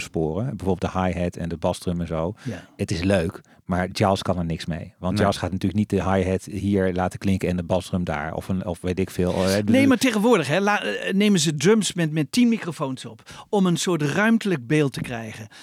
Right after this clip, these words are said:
Speaker 2: En dat kan hij dus misschien nu wel, eh, hè, regelen door, eh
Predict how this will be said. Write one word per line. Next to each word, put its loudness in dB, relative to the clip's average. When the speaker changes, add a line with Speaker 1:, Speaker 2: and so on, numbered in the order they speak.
Speaker 2:
En -4
dat 0
kan -4
hij 0
dus 0
misschien -2
nu 0
wel, -4
eh, -16
hè, -6
regelen -4
door, -10
eh -12